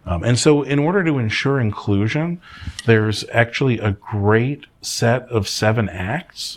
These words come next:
that you can, it comes from the Center for Creative Leadership. They call it the seven acts of inclusion. The first act is to deepen self-awareness.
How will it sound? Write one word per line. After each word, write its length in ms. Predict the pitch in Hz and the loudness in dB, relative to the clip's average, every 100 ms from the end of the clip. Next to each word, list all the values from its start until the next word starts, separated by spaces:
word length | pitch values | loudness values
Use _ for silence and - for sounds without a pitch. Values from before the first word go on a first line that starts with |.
| - | -2
that 300 | 107 101 95 | 0 0 -2
you 280 | 110 107 107 | -2 0 -2
can, 520 | - 110 104 101 101 | -2 0 2 2 -2
it 100 | 98 | 0
comes 180 | 117 110 | 0 2
from 160 | 110 | 0
the 80 | 101 | 0
Center 380 | - 110 107 123 | 0 0 0 -4
for 160 | - | -4
Creative 480 | 101 107 104 90 85 | -6 0 2 0 -2
Leadership. 640 | 87 90 113 - 170 226 - - - - - | -2 -2 -2 -2 -2 -2 -12 -18 -18 -20 -2
They 100 | 110 | 0
call 280 | - 113 104 | 4 2 2
it 100 | 104 | -2
the 80 | 101 | -6
seven 400 | - 113 113 113 | 2 2 2 0
acts 400 | 110 113 - - | 2 0 0 0
of 100 | 98 | 0
inclusion. 800 | 87 95 - 92 104 156 196 196 - - - - | 0 -4 -2 0 0 -2 -6 -10 -16 -20 -20 -2
The 100 | 104 | -2
first 440 | - 123 131 131 | 2 2 2 0
act 440 | - 123 127 151 - | 0 2 2 -4 -4
is 200 | 127 104 | -2 0
to 120 | - | -2
deepen 480 | 92 - 104 107 110 | -2 0 0 2 0
self-awareness. 1120 | - 104 98 90 85 85 85 110 170 190 - | 2 0 0 -2 -2 -2 -2 -2 -4 -8 -14